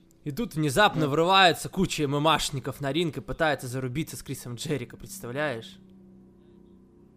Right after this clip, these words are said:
Speaker 2: Да, блин, ты чё, Динамит не видел? Это так оно и было, да? Там были Белфорд, Эванс, Сихуда, да? Это и так было. Что значит приснилось?
Speaker 1: Блин, ну ладно.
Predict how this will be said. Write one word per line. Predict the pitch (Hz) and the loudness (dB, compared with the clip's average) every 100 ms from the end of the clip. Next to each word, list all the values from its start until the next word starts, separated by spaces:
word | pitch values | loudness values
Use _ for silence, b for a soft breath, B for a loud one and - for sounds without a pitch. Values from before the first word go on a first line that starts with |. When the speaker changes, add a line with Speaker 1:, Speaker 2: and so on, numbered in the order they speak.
| - - - | -20 -20 -20
Speaker 2:
Да, | - | -18
блин, | - 143 175 147 117 107 107 - - | -8 -2 0 -2 -8 -14 -18 -20 -20
ты | 135 | -14
чё, | - 185 | -6 -4
Динамит | 156 156 165 175 | -4 -6 -6 -8
не | 147 | -8
видел? | 151 196 147 131 | -6 -6 -4 -4
Это | 127 | -6
так | - 165 156 | -2 -2 0
оно | 165 175 | -2 0
и | 160 | -2
было, | 131 170 220 190 | 0 2 4 2
да? | 131 151 185 | 2 2 4
Там | 185 131 | 2 -2
были | 143 196 156 | 0 -2 -2
Белфорд, | 123 170 175 - 127 131 | 0 2 2 -2 -8 -4
Эванс, | 147 160 139 117 | -2 0 -2 -8
Сихуда, | - - - 135 151 127 101 | -12 -12 -10 -6 -6 -6 -8
да? | 110 135 143 b b b - | -4 -4 -4 b b b -8
Это | 131 147 | -6 -4
и | 131 | -2
так | 160 139 | 0 0
было. | 147 139 98 - | -4 -4 -6 -12
Что | - 190 | -8 -6
значит | 170 - | -4 -8
приснилось? | 135 135 - 143 107 _ b b b b b | -10 -10 -8 -8 -10 _ b b b b b
Speaker 1:
Блин, | 123 131 127 120 | -6 -4 -4 -4
ну | 131 | 0
ладно. | 175 180 127 120 | 4 4 4 -4